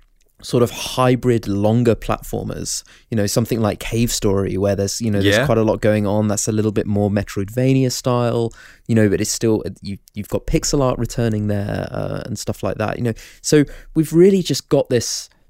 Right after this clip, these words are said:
Speaker 1: you know, two D platformers is now no longer a genre, it, because actually it's just full of subgenres,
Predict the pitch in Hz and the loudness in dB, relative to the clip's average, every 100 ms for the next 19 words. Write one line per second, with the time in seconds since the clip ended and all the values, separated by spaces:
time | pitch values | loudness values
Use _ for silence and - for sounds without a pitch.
0 | - _ - 123 - - 175 175 - 151 | -20 _ -4 -4 -2 -2 -2 0 -2 -2
1 | - 120 113 117 107 110 107 110 113 110 | 0 0 0 0 -2 0 2 4 4 2
2 | 107 101 104 - _ _ _ _ - 117 | 2 0 0 -4 _ _ _ _ -2 -2
3 | 95 104 113 151 208 - 101 - - 127 | 0 0 0 0 -2 -4 -6 -8 -6 -4
4 | 123 120 123 123 - 120 107 - - - | 0 2 2 0 0 0 -2 -4 -6 -2
5 | - 110 92 98 - 95 - - 107 - | 2 4 4 2 0 -2 -4 -8 -10 -8
6 | - | -6